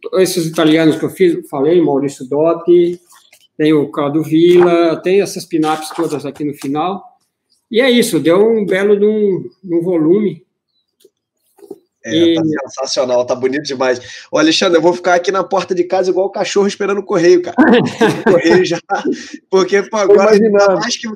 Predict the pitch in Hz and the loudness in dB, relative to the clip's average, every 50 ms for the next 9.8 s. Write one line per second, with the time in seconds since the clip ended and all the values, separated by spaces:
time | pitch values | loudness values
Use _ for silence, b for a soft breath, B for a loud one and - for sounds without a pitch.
0 | B 156 B B B - 190 196 190 - 240 233 233 233 202 - 233 233 247 247 | B -16 B B B 2 2 2 2 0 -6 -4 -4 -4 -4 -2 -2 -2 -2 -2
1 | 202 220 - - 214 226 226 196 160 - 175 165 156 165 165 151 151 160 175 190 | -2 -6 -10 -10 -10 -10 -8 -8 -6 -4 -4 -4 -4 -4 -4 -4 -4 -4 -4 -2
2 | 185 170 165 156 - 185 185 190 185 180 160 170 175 175 175 151 117 107 107 131 | 0 -2 -2 -2 -6 -8 -8 -8 -6 -6 -4 -4 -4 -2 -2 -4 -4 -6 -14 -12
3 | 165 190 185 165 139 127 139 - - 165 180 196 185 175 - 185 190 - 202 175 | -12 -10 -10 -12 -12 -12 -12 -4 2 2 4 4 4 2 0 -2 -8 -8 -8 -8
4 | 170 - 165 185 190 175 160 165 135 120 127 143 160 165 156 143 131 123 123 - | -8 -6 -6 -6 -6 -6 -8 -8 -6 -6 -4 0 2 2 2 2 0 -4 -6 -6
5 | - - 127 123 120 143 147 - - 202 208 - 220 202 170 165 185 - - - | -8 -8 -6 -6 -6 -6 -8 -6 -4 -4 -4 -4 -4 -6 -6 -6 -6 -8 -6 -6
6 | 165 151 180 180 160 151 170 165 - 170 147 143 151 143 - - - - 143 135 | -4 -4 -4 -6 -4 -4 -6 -6 -6 -8 -10 -10 -10 -8 -8 -8 -8 -8 -8 -10
7 | 127 117 147 185 185 139 127 131 127 117 107 95 78 85 - - - 170 165 147 | -8 -4 -4 -4 -4 -2 -4 -4 -2 -2 -2 -4 -6 -8 -10 -6 -2 -2 -2 -2
8 | 123 135 151 160 156 - - 120 117 120 139 135 127 113 101 101 123 143 151 135 | -2 -4 -6 -6 -6 -8 -6 -6 -6 -6 -6 -6 -6 -8 -6 -4 -4 -4 -2 -4
9 | 113 113 117 120 120 113 - - 127 117 113 120 143 165 170 | -6 -6 -6 -8 -8 -8 -6 -6 -4 -4 -2 0 2 0 0